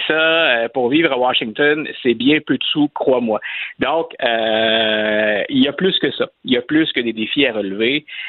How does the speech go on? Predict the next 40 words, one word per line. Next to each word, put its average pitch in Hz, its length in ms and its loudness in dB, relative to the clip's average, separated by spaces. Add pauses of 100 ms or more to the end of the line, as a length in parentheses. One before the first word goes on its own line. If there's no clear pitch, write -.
(100)
Euh, 107 220 0
grosso 143 300 0
modo, 147 260 2
on 131 140 2
dit, 127 120 -4
écoutez, 170 440 0
une 156 100 0
fois 196 220 0
qu'on 131 160 0
est 127 80 2
rentré 127 260 0
à 170 40 0
la 135 80 -2
Maison-Blanche, 120 600 0
puis - 120 -14
quand 240 180 -4
on 196 120 0
recrute 151 380 -2
à 131 60 0
la 120 100 0
Maison-Blanche, 117 680 0
on 117 120 0
veut 180 180 2
avoir 151 420 2 (180)
les 117 160 -4
meilleurs. 120 440 0 (360)
Euh, 107 160 2
mais 117 120 0
pour 196 300 0
avoir 156 440 0
les 131 100 -2
meilleurs, 123 500 0
faut 143 120 -2
leur 143 160 2
offrir 202 260 0
quelque 127 240 -4
chose 202 220 -4
pour - 180 0
les 147 80 4
garder. 160 380 -4